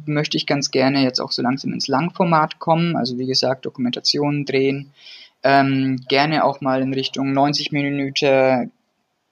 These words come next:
mm, egal ob Fernsehen oder Kino. Und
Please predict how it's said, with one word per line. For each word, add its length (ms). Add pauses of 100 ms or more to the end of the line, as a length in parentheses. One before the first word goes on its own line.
mm, 420
egal 360
ob 120
Fernsehen 380
oder 160
Kino. 420 (480)
Und 680